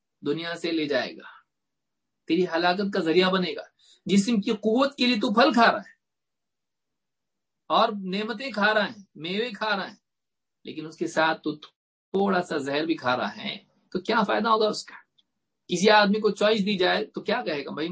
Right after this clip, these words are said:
زہر نہیں چاہیے مجھ کو، زہر نہیں چاہیے مجھ کو۔" زہر سے بچنا زیادہ ضروری ہے ایک انسان کے لیے۔ لہذا ایک آدمی کے لیے، یعنی جہاں خیر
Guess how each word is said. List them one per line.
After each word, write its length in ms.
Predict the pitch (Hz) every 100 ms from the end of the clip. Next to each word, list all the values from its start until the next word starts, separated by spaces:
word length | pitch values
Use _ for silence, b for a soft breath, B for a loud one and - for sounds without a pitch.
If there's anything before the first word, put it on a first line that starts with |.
| 165
زہر 260 | 151 165
نہیں 180 | 185 214
چاہیے 180 | 202 226
مجھ 180 | 196 -
کو، 160 | - _ _ _ _ _ _
زہر 220 | 123 135 143
نہیں 160 | 214
چاہیے 180 | 208 202
مجھ 140 | 151
کو۔" 160 | - -
زہر 220 | 120 147
سے 140 | 165 160
بچنا 440 | 135 143 175 208
زیادہ 520 | 143 143 160 180 220 226
ضروری 480 | 196 185 185 190 -
ہے 80 | - _ _ _ _ _ _ _ _ _
ایک 140 | 139 -
انسان 420 | 131 - 131 131
کے 120 | -
لیے۔ 180 | 131 - _ _ _ _ _ _ -
لہذا 500 | 170 208 220 180 190 226 - _ _ -
ایک 220 | 185 190
آدمی 420 | 156 160 180 226
کے 180 | 202 180
لیے، 380 | 156 160 190 - _ _ _ _
یعنی 240 | 143 160 160
جہاں 340 | 165 175 214 196
خیر 240 | - 214